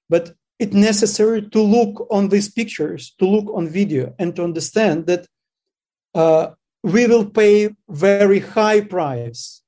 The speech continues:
and the price will be much more higher if they will not win, and if we will go on, on some, uh, like, pe-, peaceful negotiations.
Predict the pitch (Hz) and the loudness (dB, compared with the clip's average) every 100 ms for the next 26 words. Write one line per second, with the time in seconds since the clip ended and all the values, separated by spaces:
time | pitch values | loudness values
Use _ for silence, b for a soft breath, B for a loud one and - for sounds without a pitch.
0 | - 202 196 196 - 196 202 202 196 - | 0 2 2 0 0 0 2 2 0 -4
1 | 165 185 160 180 131 _ _ - 180 190 | -2 -2 0 -2 -4 _ _ -4 0 2
2 | 185 180 - 180 170 135 - 208 220 196 | 0 -2 -6 -2 0 -2 -6 -4 0 2
3 | 156 202 - _ _ _ 208 190 - 180 | 0 -4 -12 _ _ _ -4 -4 -2 -2
4 | 151 180 165 160 - 156 202 131 165 202 | 0 0 0 -2 -6 -2 -2 -2 -8 -14
5 | _ _ 165 160 214 202 185 175 175 170 | _ _ -6 -6 -4 -4 0 0 0 -2
6 | 165 165 180 170 196 156 147 - _ 170 | 0 2 2 0 -2 -6 -6 -12 _ -4
7 | 156 - 170 165 151 156 _ 151 151 151 | -4 -2 -2 -2 -4 -10 _ -4 -2 -2
8 | 143 147 151 - 147 - 165 170 156 - | -2 -4 -6 -8 -12 -8 -2 0 0 -4
9 | - 170 151 - 202 208 165 156 151 131 | -10 -8 -6 0 0 0 -4 -2 -4 -8
10 | - 151 139 127 - _ | -10 -10 -10 -10 -18 _